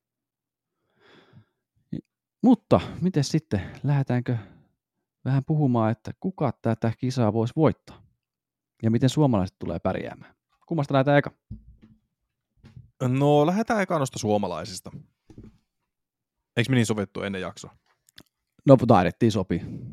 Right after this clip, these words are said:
Speaker 2: En mä
Speaker 1: Mutta
Speaker 2: muista.
Speaker 1: onko se kuitenkin sit voittajat ja sit suomalaiset?
Speaker 2: Ei,
Speaker 1: Se
Speaker 2: kyllä
Speaker 1: voi
Speaker 2: me
Speaker 1: olla
Speaker 2: lähdetään
Speaker 1: suomalaiset.
Speaker 2: eka, eka näihin suomalaisiin, koska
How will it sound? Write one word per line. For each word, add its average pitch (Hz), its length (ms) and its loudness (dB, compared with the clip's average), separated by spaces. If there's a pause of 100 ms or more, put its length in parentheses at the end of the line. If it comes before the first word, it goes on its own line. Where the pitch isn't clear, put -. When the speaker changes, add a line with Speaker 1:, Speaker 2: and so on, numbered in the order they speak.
Speaker 2:
En 107 160 -2
mä 98 100 -4
Speaker 1:
Mutta 95 240 4
Speaker 2:
muista. - 20 12
Speaker 1:
onko 214 140 8
se 180 160 2
kuitenkin 160 340 4
sit 131 200 -6
voittajat 117 420 6
ja 104 60 -4
sit 120 140 -8
suomalaiset? 92 500 -4
Speaker 2:
Ei, 151 80 4
Speaker 1:
Se 151 60 2
Speaker 2:
kyllä - 100 4
Speaker 1:
voi 165 80 4
Speaker 2:
me 175 60 4
Speaker 1:
olla 175 100 8
Speaker 2:
lähdetään 127 220 4
Speaker 1:
suomalaiset. - 340 -6
Speaker 2:
eka, 165 100 -4
eka 156 280 -4
näihin 117 240 -4
suomalaisiin, 104 720 -8
koska - 280 -16